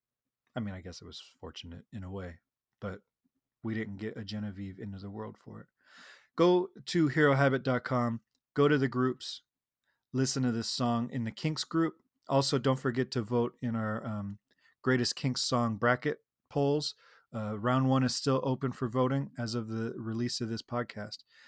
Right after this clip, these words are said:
So go do those and listen to Sweet Lady Genevieve. And when I,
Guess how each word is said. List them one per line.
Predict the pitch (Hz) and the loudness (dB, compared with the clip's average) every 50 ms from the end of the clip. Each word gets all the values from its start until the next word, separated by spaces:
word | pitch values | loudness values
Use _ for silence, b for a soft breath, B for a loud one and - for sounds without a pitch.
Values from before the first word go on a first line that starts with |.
| b b b b | b b b b
So | - - 127 | -8 -6 -2
go | 110 123 120 120 120 220 - _ _ _ - | 0 0 0 0 -2 -4 -8 _ _ _ -2
do | 127 120 117 | 0 0 0
those | 117 123 120 117 110 B B B B B B - | 2 0 0 0 -2 B B B B B B -2
and | 143 135 147 | 0 2 4
listen | 165 180 - - 180 160 156 | 4 4 4 2 0 0 -2
to | 147 | -2
Sweet | - - 151 151 151 | -2 -2 0 0 2
Lady | 147 139 131 131 | 2 2 2 0
Genevieve. | 123 135 131 131 127 120 117 113 - | 0 0 0 0 0 0 -2 -2 -2
And | 160 160 170 | 0 2 4
when | 180 196 208 | 4 6 6
I, | 214 220 196 | 6 4 4